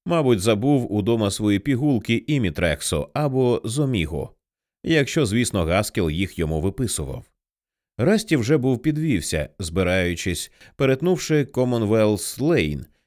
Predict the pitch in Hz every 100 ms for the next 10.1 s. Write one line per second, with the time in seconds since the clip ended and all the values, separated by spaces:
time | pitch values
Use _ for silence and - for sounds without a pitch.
0 | _ - 160 165 - 196 147 123 127 101
1 | 123 107 104 101 90 82 113 113 104 92
2 | - - 123 147 117 76 67 _ _ _
3 | - 131 202 180 143 117 127 120 98 87
4 | 107 95 85 - 95 82 - 156 160 95
5 | 69 - _ _ 180 135 127 - - 92
6 | - 101 104 98 92 85 73 76 76 73
7 | - _ _ - 120 95 - 214 - -
8 | _ - - 113 214 185 147 175 170 120
9 | 95 143 139 143 - 226 147 - 85 80